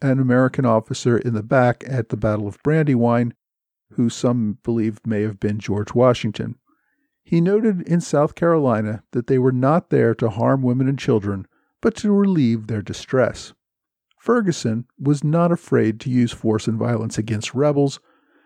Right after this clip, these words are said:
but he also saw the need to win the hearts and minds of the civilian population. To Ferguson's north, in the back country, Colonel Banastre Tarleton's Legion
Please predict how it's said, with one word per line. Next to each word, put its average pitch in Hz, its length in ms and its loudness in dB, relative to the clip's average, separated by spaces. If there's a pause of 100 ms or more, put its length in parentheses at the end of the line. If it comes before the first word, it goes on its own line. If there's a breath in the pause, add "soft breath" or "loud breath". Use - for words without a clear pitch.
(120)
but 165 140 2
he 175 100 4
also 202 400 0
saw 143 320 0
the 147 100 2
need 107 300 -2
to 123 140 0
win 151 260 0
the 160 100 0
hearts 123 340 0
and 147 120 0
minds 101 420 -4
of 143 200 0
the 147 100 0
civilian 107 500 -2
population. 110 800 -2 (760)
To 139 100 2
Ferguson's 120 720 2
north, 185 560 0 (100)
in 123 140 0
the 113 80 -2
back 110 260 0
country, 120 440 -2 (380)
Colonel 208 380 0
Banastre 123 600 0
Tarleton's 165 600 0
Legion 120 460 0